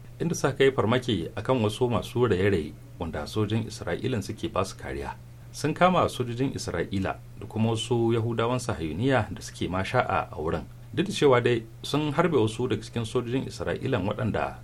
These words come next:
suka samu a wurin, da kuma ɗaukar wasu daga cikin sojojin Isra'ilan a matsayin waɗanda aka yi garkuwa da su,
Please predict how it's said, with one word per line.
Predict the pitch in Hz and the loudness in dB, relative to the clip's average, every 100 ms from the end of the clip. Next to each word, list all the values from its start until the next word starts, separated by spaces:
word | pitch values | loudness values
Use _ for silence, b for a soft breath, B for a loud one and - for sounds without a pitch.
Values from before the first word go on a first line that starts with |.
| - | -10
suka | - - | -6 -6
samu | 110 113 113 | 0 2 2
a | 92 78 | 0 0
wurin, | 87 85 - - B B B B - | 2 0 -2 -14 B B B B -14
da | - | -4
kuma | 98 98 95 - - | 0 2 2 0 2
ɗaukar | 139 135 117 - - - - | 2 4 2 2 -8 -12 -6
wasu | 98 - 113 | -4 0 0
daga | 95 - | 0 -2
cikin | - 110 104 101 - - - | -4 0 0 0 -6 -14 -4
sojojin | - 110 107 110 110 | 0 2 2 0 -2
Isra'ilan | - 82 80 123 107 - | -4 -2 0 2 2 0
a | 92 78 | -6 -4
matsayin | 107 - 110 | -4 0 0
waɗanda | 117 110 - 101 | 2 0 -4 -4
aka | 117 | -2
yi | 101 | -2
garkuwa | - - 107 | -2 0 0
da | 104 | 0
su, | - 127 | 0 0